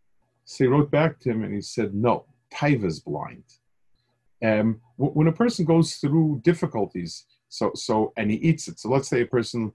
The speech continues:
eats something he shouldn't eat, and he gets sick once, and then a second time. So all of a sudden, his taste buds begin to feel,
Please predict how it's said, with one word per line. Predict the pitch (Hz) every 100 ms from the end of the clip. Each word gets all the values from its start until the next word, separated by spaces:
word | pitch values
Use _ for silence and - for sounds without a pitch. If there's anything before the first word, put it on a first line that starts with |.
| _ _
eats | 113 -
something | 120 110
he |
shouldn't | - - 95
eat, | 85 - _ _ _ _ -
and | 90
he |
gets | 110 -
sick | 123 -
once, | 113 107 78 -
and | 82
then | 92 95
a |
second | - - - 180
time. | 190 185
So | - 135 -
all | 185 262
of | 233
a |
sudden, | 170 - 170 151 120
his | 117 - _ -
taste | 160 175 -
buds | 98 80 -
begin | 101 87 120 127 123 - _ _ _
to | -
feel, | - - - 156 151 113 101